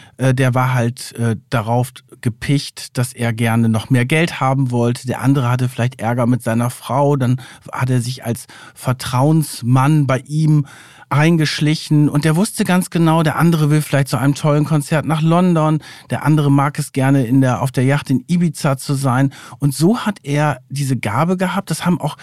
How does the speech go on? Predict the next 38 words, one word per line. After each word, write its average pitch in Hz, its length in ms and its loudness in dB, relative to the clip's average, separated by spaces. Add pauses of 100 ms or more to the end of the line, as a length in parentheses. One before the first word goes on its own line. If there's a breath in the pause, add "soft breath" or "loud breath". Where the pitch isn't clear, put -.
(260 loud breath)
viele 170 280 0
gesagt 147 400 -2
dann 131 160 0
im 139 180 4
Prozess, 147 460 -4
die - 160 -6
Opfer, 135 420 -2 (320 loud breath)
dass 131 180 -4
er 131 160 -2
die 127 280 -4
Gabe 170 560 0
hatte, 180 340 -2 (400 loud breath)
ihnen 165 380 2
irgendwelche 160 420 0
Gedanken 139 580 -2
ins - 240 -4
Gehirn 139 420 2
zu - 180 -2
pusten, 127 720 -4 (180 loud breath)
hieß 131 260 -2
es 117 100 -8
da 113 140 -2
sogar 107 300 -2
einmal. 117 480 0 (260 loud breath)
Und 151 140 2
dass 170 160 0
er 151 140 2
natürlich 175 500 0
ein 156 180 2 (300 loud breath)
Lügner 175 520 2
und 151 300 0
Betrüger 139 760 0
ist, - 260 -4
aber 165 240 0
dass 160 240 -4
er 156 200 -2
eine 165 260 2
unglaublich 190 640 -2